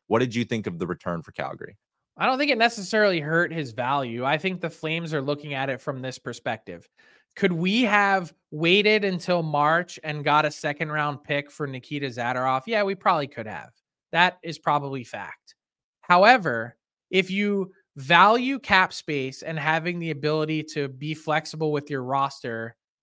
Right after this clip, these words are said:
Speaker 2: that's a nice piece to have in between now and March.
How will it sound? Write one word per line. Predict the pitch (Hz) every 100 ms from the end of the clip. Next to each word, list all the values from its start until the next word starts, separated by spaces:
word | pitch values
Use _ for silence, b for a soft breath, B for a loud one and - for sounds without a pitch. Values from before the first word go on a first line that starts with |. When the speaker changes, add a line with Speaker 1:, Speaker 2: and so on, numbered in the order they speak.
| _ _ -
Speaker 2:
that's | 160 190 202
a | 208
nice | 185 170 180 - - _
piece | - 180 165
to | 165
have | 143 160 156 147
in | 147
between | 143 143 156 143
now | 135 135 131
and | 123
March. | 131 135 107 - -